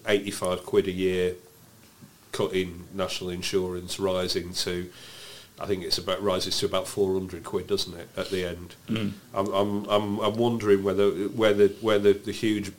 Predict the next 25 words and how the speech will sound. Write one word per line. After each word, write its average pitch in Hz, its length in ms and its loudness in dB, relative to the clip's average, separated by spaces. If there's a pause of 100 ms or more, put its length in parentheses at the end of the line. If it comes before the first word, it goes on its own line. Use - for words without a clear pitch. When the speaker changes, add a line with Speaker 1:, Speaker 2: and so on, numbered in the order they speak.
(160)
Speaker 1:
the 101 100 4
huge 107 300 0
idea 98 440 4
is 87 120 -4
in 90 120 -2
this. 92 200 0
Rise, 139 260 4
raising 135 340 4
the 113 60 0
national 107 340 -2
living 95 300 0
wage 92 500 -2 (680)
over 98 240 2
five 92 360 -2
years, 90 300 -6 (420)
Speaker 2:
I 143 40 0
mean, 135 160 2
that's 110 160 4
Speaker 1:
good. - 160 6 (200)
Speaker 2:
Yeah, 131 220 6
but 110 280 0
not, 107 240 0
not 107 160 -2
exactly 98 300 -2
new. 98 600 0